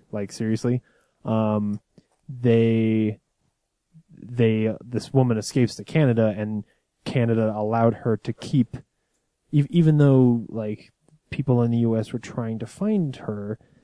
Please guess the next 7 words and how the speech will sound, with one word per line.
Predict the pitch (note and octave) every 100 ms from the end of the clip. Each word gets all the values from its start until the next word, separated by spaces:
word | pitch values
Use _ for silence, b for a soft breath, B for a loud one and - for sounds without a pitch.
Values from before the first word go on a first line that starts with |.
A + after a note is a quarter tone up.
| b _ _
they | A2+
allowed | A2 G#2+ A2+ A2+ A2 G#2+ A2 A#2+ _ _ _ _ -
her | - A#2+ A2
to | A#2+
keep, | - - B2 A2+ A#2+ A#2 A2
uh, | A2 G#2 G2+ G2 G2 G#2
uh, | G#2+ G#2 F#2+ E2+ D2+